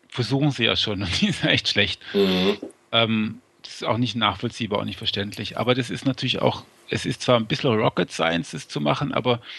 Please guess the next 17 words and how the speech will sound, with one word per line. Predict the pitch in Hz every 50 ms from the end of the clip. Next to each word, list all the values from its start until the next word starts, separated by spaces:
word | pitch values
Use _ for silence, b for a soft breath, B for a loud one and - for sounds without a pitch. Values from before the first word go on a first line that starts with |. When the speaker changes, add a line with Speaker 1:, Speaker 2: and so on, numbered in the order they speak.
| B B B B B B _
Speaker 1:
ich | - -
bin | - 131
überzeugt | 127 113 117 110 - - 131 143 - -
davon, | 143 - - 135 135 131
dass, | 120 123 117 - - - - -
ähm, | 123 107 107 110
Facebook | 110 - 127 139 135 - - 123
genügend | - 120 113 127 131 120
Kapital | - 117 117 113 - - 131 127 127
hat, | 135 131 -
um, | - 120 113 117
äh, | -
irgendwie | - 117 113 113 110 - 113 107 107 113 110 110 113 113 -
da | - 107 104 107
auch | - - -
was | 113 110 -
hinzustellen. | 120 131 - - 110 - 107 107 113 123